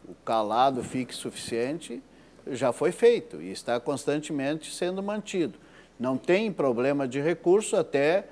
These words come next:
porque a, a, a própria geração de recursos do, dos aluguéis dos espaços são envolvidos, nesse, são investidos nessa recuperação.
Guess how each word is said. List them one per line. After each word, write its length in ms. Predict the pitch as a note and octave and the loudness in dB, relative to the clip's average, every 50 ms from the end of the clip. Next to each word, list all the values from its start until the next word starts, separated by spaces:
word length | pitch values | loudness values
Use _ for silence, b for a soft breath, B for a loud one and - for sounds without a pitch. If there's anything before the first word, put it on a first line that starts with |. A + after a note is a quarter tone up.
| B B B B B B - | B B B B B B 2
porque 260 | F#3 F3 E3 - A3 | 2 2 4 6 6
a, 100 | G#3 F#3 F#3 - E3+ - - | 6 6 6 4 2 4 4
a, 680 | C3 B2+ B2 A#2+ A2 A2 A2 G#2 G2+ F#2+ D#2 G2 A2+ | 4 6 6 4 4 2 2 0 -2 -2 -2 -2 -2
a 40 | - | -2
própria 640 | - - D3+ D3 E3+ G3+ A3 A3 - G3+ E3 C3+ B2 | -2 2 4 8 8 8 8 8 6 4 4 4 2
geração 640 | G#2+ C3+ C#3 C3+ C3 A#2+ - - - E3+ F#3 G#3 G3+ | 2 2 2 2 2 2 0 2 4 4 4 4 4
de 120 | E3+ D#3+ | 0 0
recursos 800 | A#2+ C3 B2 A#2+ - - D3 D#3 D#3 C#3+ - - G#2 - - - B B B B B B B | 0 0 -2 -2 0 2 2 2 2 2 -2 -8 -8 -10 -12 -16 B B B B B B B
do, 260 | G#2 G#2+ A2+ A2+ A2+ | -6 -4 -2 -2 -2
dos 300 | G#2+ G2 A2+ A2 G#2+ B2 | -2 -4 -4 -4 -2 0
aluguéis 580 | B2 B2+ B2+ B2 A#2+ G2+ A#2+ C3 C3+ C3+ C3 A2+ | 0 2 2 2 0 0 0 0 2 2 0 0
dos 220 | A#2+ C3+ C3 - | -2 -4 -4 -4
espaços 760 | E3 E3+ D#3+ - - - E3 E3+ F#3 G3+ - - A3+ - - - B B B | -4 -4 -4 -4 0 4 4 6 6 4 2 -2 -10 -12 -14 -18 B B B
são 460 | B - - - F3 F3+ F#3+ G#3 A3 - - | B -6 0 2 2 4 2 2 -2 -6 -6
envolvidos, 1000 | F3 F3+ E3+ D3+ E3 F3+ F3 D3 C3 C#3+ C#3+ D#3 E3 F#3 G3+ G3+ G3 - - - - | -4 -2 -2 0 0 0 0 0 2 2 2 2 0 0 -4 -6 -6 -8 -14 -16 -10
nesse, 560 | - B2+ C3+ C#3 D3 C#3+ - - E3+ C3+ C3+ | -4 0 0 0 0 0 -4 -8 -6 -6 -6
são 220 | A#2+ - D#3 D#3 E3 | -2 0 2 2 4
investidos 800 | E3+ E3 F3 E3 - - - - G3 G#3 G#3+ F#3+ D#3+ B2 - - B B B B B B | 4 4 4 4 2 0 -2 -2 0 0 2 0 0 -4 -4 -6 B B B B B B
nessa 500 | A#2 A#2+ C3 C#3 C#3+ - - D#3+ D3+ D3 | -2 2 2 2 2 2 2 2 2 2
recuperação. 800 | C#3 D3 C#3+ D3 - - E3+ D#3 D#3+ D#3 - - C3+ G#2+ F#2 E2 | 2 0 -2 -4 -4 -2 0 2 2 2 0 -2 -4 -4 -4 -6